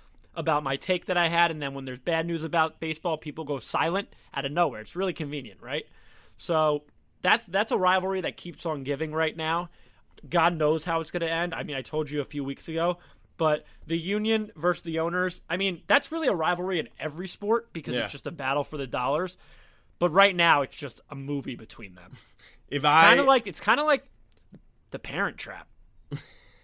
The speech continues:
Speaker 2: Good reference. All right, if I had to make you pick a category, 'cause we might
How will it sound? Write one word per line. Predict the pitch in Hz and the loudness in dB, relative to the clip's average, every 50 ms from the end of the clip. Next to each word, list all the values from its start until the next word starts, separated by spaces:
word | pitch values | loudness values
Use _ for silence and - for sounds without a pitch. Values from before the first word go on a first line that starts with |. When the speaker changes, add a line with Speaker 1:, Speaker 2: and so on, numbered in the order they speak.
| _ _ - - - - - - - - - - 202 - - - - - - - - - _ | _ _ -20 -20 -20 -20 -20 -20 -20 -16 -12 -12 -12 -12 -14 -18 -20 -20 -20 -20 -20 -18 _
Speaker 2:
Good | - 123 131 117 | -8 -8 -6 -4
reference. | 104 95 95 101 - 113 117 120 - | -6 -6 -6 -8 -8 -10 -10 -8 -4
All | - 139 | 0 2
right, | 131 117 107 | 2 2 2
if | 117 147 | 0 2
I | 139 147 | 2 4
had | 147 165 170 160 | 4 4 4 2
to | 165 | 0
make | 156 156 151 147 139 | -2 -2 -2 -2 -4
you | 135 | -8
pick | 120 - 147 127 | -6 -6 -6 -6
a | 131 123 | -6 -6
category, | - 135 123 120 120 117 113 117 113 113 107 | -4 -2 -2 -2 -2 -2 -4 -4 -4 -4 -6
'cause | - 110 107 | -10 -12 -12
we | 113 113 | -10 -8
might | 113 113 113 110 107 - | -4 -4 -2 -2 -4 -6